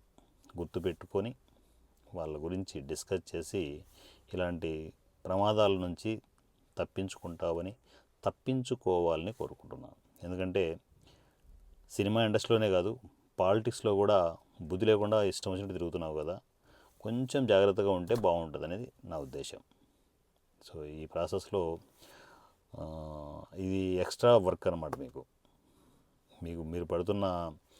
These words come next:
కష్టాలకి ఇది ఎక్స్ట్రా వర్క్. ఒక పక్క డిస్ట్రిబ్యూటర్లు ఏమో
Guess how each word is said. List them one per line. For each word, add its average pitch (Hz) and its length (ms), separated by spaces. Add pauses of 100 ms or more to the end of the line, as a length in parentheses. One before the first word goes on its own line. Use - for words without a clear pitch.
(300)
కష్టాలకి 107 640
ఇది 104 100
ఎక్స్ట్రా 90 320
వర్క్. - 300 (260)
ఒక 82 180
పక్క 82 160
డిస్ట్రిబ్యూటర్లు 92 640
ఏమో 101 420